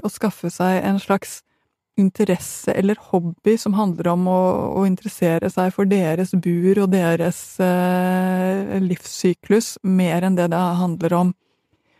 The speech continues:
å teste ut om hunden er en god idé. Så, så du får ikke noe særlig svar av hverken akvarium, pinnedyr eller, eh, marsvin. Og så må jeg legge til som en liten advarsel, og dette er av egen erfaring.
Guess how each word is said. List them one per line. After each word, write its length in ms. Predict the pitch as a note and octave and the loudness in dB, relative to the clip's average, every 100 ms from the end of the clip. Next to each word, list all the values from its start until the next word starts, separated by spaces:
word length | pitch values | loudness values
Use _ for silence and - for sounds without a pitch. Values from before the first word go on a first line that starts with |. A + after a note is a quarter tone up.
| _ _ _ - | _ _ _ -6
å 60 | - | -4
teste 400 | G3 - - D#3 | -6 -6 -6 -4
ut 100 | - | -2
om 100 | F3 | -4
hunden 200 | E3+ E3 E3+ | -2 -2 0
er 80 | |
en 100 | F#3+ | 0
god 220 | F3+ E3 F#3 | 2 2 2
idé. 200 | F#3+ A3+ - - - - - | 4 2 0 -14 -20 -14 -8
Så, 80 | - - | -8 -4
så 160 | - | -2
du 60 | A3+ | -2
får 180 | - - | -2 -6
ikke 140 | - | -2
noe 140 | C4 | 0
særlig 260 | A3+ G#3 B3 | 0 0 -2
svar 720 | - - F#3 F#3 A3+ D4+ - - _ _ G#3+ | -6 -6 -2 0 2 2 0 -4 _ _ 0
av 100 | G3 | 2
hverken 320 | F3+ - G3 | 0 -2 -4
akvarium, 500 | - E3+ E3+ F#3+ F#3+ | 0 0 2 2 2
pinnedyr 460 | F#3+ E3+ E3+ F3+ - | 2 0 0 0 0
eller, 480 | F3 E3+ F3 F3 F3 | -2 0 0 0 0
eh, 420 | F#3 F3 F3 F3 F3 | 0 0 0 0 0
marsvin. 500 | F3+ F3 - A3 B3 _ - - _ | 0 -2 0 0 0 _ -20 -20 _
Og 100 | F#3+ | -2
så 80 | G3+ | 2
må 100 | F#3+ | 4
jeg 120 | F#3 | 4
legge 200 | F#3 D#3+ - | 2 0 -2
til 160 | F#3 | -2
som 140 | F#3 F3+ | 0 0
en 80 | |
liten 240 | F3 - F#3 | 0 0 -2
advarsel, 440 | E3+ D#3+ - G3 | 2 0 0 -2
og 80 | F#3 | -2
dette 200 | E3+ F#3+ | -2 -2
er 60 | F#3+ | -2
av 80 | G3+ | -2
egen 260 | G#3 D#3+ | -2 -2
erfaring. 440 | E3 E3+ E3+ F#3 | -2 0 0 0